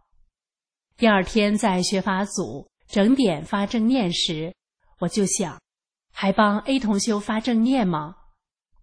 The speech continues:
因从发生矛盾后，我一直帮 A 同修发正念。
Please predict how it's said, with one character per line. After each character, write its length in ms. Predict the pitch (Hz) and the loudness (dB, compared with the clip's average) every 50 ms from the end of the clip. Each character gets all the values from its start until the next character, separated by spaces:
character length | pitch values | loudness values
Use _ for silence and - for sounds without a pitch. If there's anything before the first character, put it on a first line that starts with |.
| _ _ _ _ _ _ - | _ _ _ _ _ _ 0
因 240 | 214 208 202 202 214 | 2 4 4 4 2
从 280 | - 208 196 180 185 | 0 -2 -2 -2 0
发 180 | 185 - 214 214 | 0 0 0 0
生 180 | 214 233 226 220 | 0 0 2 2
矛 220 | 185 147 151 175 | 2 0 -2 -2
盾 240 | - 240 214 196 180 | 0 0 2 0 0
后， 320 | - - 220 175 160 - _ _ _ _ - | 0 0 0 0 0 -2 _ _ _ _ -2
我 160 | 220 208 202 | 2 2 2
一 220 | 233 262 294 277 214 | 4 4 2 2 2
直 180 | - 190 185 | 0 -2 -2
帮 200 | 175 190 180 185 180 | 0 0 0 0 -2
A 200 | - 233 220 220 | -2 -2 -2 -2
同 240 | - 180 175 170 | -2 -4 -4 -4
修 220 | 160 - 196 185 185 | -4 -4 -4 -4 -4
发 240 | 180 - 175 175 180 | -4 -6 -6 -4 -4
正 260 | - 190 175 175 180 | -2 -2 -2 -2 0
念。 300 | 190 202 180 156 - | 0 -2 -2 -4 -8